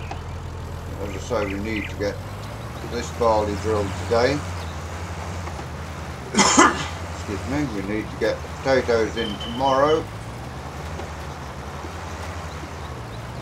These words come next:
We may need some more seed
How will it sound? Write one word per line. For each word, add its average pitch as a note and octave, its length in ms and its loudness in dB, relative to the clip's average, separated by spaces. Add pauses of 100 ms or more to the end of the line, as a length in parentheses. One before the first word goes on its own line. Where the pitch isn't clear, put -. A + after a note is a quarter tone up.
(1300)
We G#2+ 160 -4
may A#2+ 180 0
need A2 260 -2
some G#2+ 220 -6
more A#2 240 4
seed A#2+ 340 0